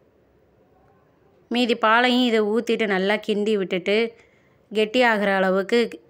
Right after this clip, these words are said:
நல்லா கிண்டி விட்டு எடுத்துக்கிறேன். கிளற கிளற அப்படியே வந்து நிறம் மாறிடுச்சு.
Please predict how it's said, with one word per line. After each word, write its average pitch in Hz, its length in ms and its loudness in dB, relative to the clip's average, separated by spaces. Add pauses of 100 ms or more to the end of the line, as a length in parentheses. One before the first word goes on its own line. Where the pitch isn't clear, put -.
(200)
நல்லா 202 300 0
கிண்டி 208 320 -2
விட்டு 202 260 -2 (140)
எடுத்துக்கிறேன். 185 520 -4 (1160)
கிளற 240 260 2 (120)
கிளற 214 240 2 (100)
அப்படியே 196 380 0
வந்து 208 140 -2 (100)
நிறம் 208 320 -2
மாறிடுச்சு. 190 680 -2